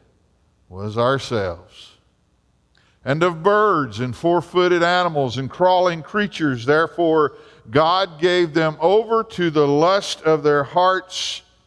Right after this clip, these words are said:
to impurity, so that their bodies would be dishonored among them. For they exchanged the truth of God for a lie and worshiped and served the creature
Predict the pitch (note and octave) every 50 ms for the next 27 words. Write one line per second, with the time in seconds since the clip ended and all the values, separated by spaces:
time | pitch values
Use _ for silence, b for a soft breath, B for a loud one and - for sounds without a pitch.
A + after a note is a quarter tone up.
0 | _ _ _ _ _ _ _ _ _ _ _ _ _ _ _ - C#3+ C#3+ C#3+ C#3
1 | C3+ - - - C4+ G#3 G#3 G3+ G3 F#3+ E3+ - - D3+ D#3 C#3 B2+ A2 G2 -
2 | - D#3 D3 D3+ C#3 C#3+ C#3+ C#3+ C#3 C#3+ C#3 C#3 A#2+ A#2 C#3 C#3+ D3 D3+ D#3 D#3
3 | D#3 D3+ C#3+ C3 - C3 C3 C3+ C3 A2+ A2 C3 C3+ C3 B2 A#2+ B2+ D#3 E3+ F3+
4 | E3 - - - - - _ - C#3 C#3+ D3 D3 D3 C#3+ C#3+ C#3+ C#3 C#3 C3+ C3+
5 | C3+ - - _ _ _ _ _ _ _ _ _ _ _ _ _ _ _ _ _
6 | _ _ _ _ _ _ - A#2+ C3 C#3 C#3+ D3 C#3+ B2+ A2 A2 A2 G#2+ G2+ G#2+
7 | G#2+ G#2+ G#2+ G2+ _ _ _ _ _ _ _ _ _ _ _ _ _ _ _ _
8 | _ _ _ _ _ _ _ _ _ _ _ B2+ C3+ D3 E3 E3+ E3+ D#3 - -
9 | - - F#3+ G3 G3+ G#3 G#3 G#3 G#3 G3 E3+ D#3 D#3 D#3+ D#3 - - - C4 C#4
10 | C#4 C4+ - G3 D#3+ D3 C#3+ E3 D#3+ D#3+ D#3+ E3 F3 F3 - D#3+ D#3 D3 D3 D3
11 | D3 D3 E3 F3 F3 E3 D3 C#3 C3+ C3 C3 C3 C3 D3+ F3+ G#3+ G#3+ - A#3 G#3+
12 | G#3 - E3+ D#3 C#3+ - - G3+ G3 G3 F3+ D#3+ D#3+ D3 - - A3 A#3 B3 -
13 | - - F#3 F#3 F#3 F3+ F3 -